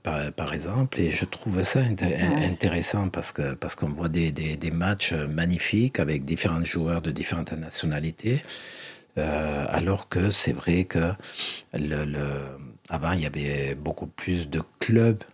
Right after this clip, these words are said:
Speaker 1: euh, qui pouvaient, par exemple,
Speaker 2: Mm.
Speaker 1: prétendre à gagner la, la Ligue des, des, la Coupe d'Europe, la Ligue des Champions, et qui ont disparu. Tous les, les clubs belges, les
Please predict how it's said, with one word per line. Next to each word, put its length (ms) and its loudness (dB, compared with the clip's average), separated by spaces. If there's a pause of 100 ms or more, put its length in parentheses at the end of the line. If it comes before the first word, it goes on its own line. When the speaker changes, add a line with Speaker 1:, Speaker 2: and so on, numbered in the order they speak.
(140)
Speaker 1:
euh, 280 0
qui 120 0
pouvaient, 540 0
par 180 -4
exemple, 400 2
Speaker 2:
Mm. 40 -2
Speaker 1:
prétendre 500 -2
à 60 -4
gagner 300 -4
la, 420 -4
la 120 -4
Ligue 260 -6
des, 320 -14
des, 300 -6
la 100 -4
Coupe 200 -10
d'Europe, 380 0
la 100 2
Ligue 180 -2
des 120 -6
Champions, 540 4 (320)
et 80 2
qui 360 -2
ont 140 -4
disparu. 680 4
Tous 140 -4
les, 120 -2
les 140 -4
clubs 240 -2
belges, 460 2
les 260 -2